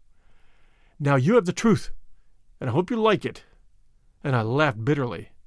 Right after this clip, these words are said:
When I had finished, a perfect storm of execration broke from the Boers.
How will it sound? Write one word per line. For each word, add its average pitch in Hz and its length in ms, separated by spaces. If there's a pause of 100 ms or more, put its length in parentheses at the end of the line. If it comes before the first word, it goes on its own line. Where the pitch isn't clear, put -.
(1500)
When 147 140
I 180 100
had 190 160
finished, 233 260
a 156 60
perfect 214 400
storm 202 320
of 156 160
execration 160 640
broke 151 220
from 160 140
the 123 60
Boers. 123 540